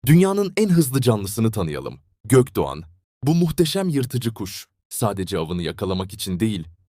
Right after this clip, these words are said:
aynı zamanda hız rekorları kırmak için de doğmuş gibi. Gökdoğan avlanırken dikey dalışlar, süzülüşler yapar. Ve inanabiliyor musun?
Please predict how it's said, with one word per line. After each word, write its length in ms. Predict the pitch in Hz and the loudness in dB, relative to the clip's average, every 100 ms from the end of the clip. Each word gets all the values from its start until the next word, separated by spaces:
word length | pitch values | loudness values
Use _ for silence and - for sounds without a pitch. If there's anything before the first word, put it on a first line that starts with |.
| _ | _
aynı 220 | 135 151 | 4 4
zamanda 360 | 139 107 85 82 | 4 2 0 -2
hız 260 | 85 120 113 | 0 0 2
rekorları 500 | 104 104 90 90 98 | 2 2 2 0 0
kırmak 300 | 98 98 95 | 0 0 -2
için 220 | - 87 | -4 -2
de 120 | 82 | 0
doğmuş 340 | 85 80 80 | 0 -2 -6
gibi. 240 | - 78 - _ _ _ - | -8 -10 -10 _ _ _ 2
Gökdoğan 500 | 170 196 - 160 175 - | 4 4 4 2 2 2
avlanırken 720 | 139 143 160 156 151 131 113 | 2 4 2 2 0 0 -2
dikey 300 | 117 170 135 | 2 2 4
dalışlar, 500 | 98 90 85 64 - - | 2 0 -6 -8 -10 -8
süzülüşler 680 | - 113 98 87 90 107 | -2 0 0 -2 0 2
yapar. 440 | 113 87 65 - - _ _ _ - | 2 0 -2 -8 -12 _ _ _ 0
Ve 60 | |
inanabiliyor 580 | 226 220 226 226 226 254 | 4 6 6 4 2 2
musun? 360 | 196 123 104 | 2 -2 -4